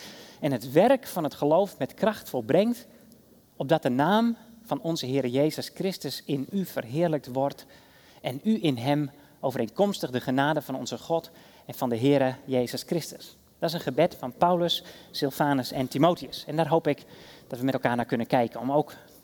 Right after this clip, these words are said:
die zinnen iets te gaan ontleden zoals ik ze met jullie las. Dat hij het welbehagen van zijn goedheid en de werken die hij in ons wil volbrengen,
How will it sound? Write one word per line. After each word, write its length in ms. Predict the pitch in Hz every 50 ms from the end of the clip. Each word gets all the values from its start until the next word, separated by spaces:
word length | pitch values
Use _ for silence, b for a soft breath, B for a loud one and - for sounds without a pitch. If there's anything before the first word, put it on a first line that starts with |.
| - -
die 140 | - 131 -
zinnen 360 | - - 160 143 131 123 120 - - - - - -
iets 320 | 160 - - - - - -
te 80 | - -
gaan 180 | - 135 127 120
ontleden 460 | 113 117 127 127 131 135 117 120 113
zoals 200 | - 143 123 -
ik 60 | -
ze 80 | - 117
met 100 | 117 107
jullie 220 | 123 113 117 117
las. 360 | 113 127 120 - - - -
Dat 120 | - - -
hij 120 | 135 127
het 120 | 117 113
welbehagen 540 | 123 131 151 190 185 165 151 151 156 139 143
van 120 | 127 135 123
zijn 160 | 139 127 117
goedheid 540 | - - 196 180 - 151 156 156 - B B B B B B B B
en 80 | - 135
de 80 | 117
werken 320 | 117 185 214 226 214 202 160
die 120 | 147 135
hij 160 | 139 165 165
in 100 | 156 143
ons 180 | 139 139 135 123
wil 160 | 127 139 135
volbrengen, 560 | - - 123 160 - 131 143 147 143 139 -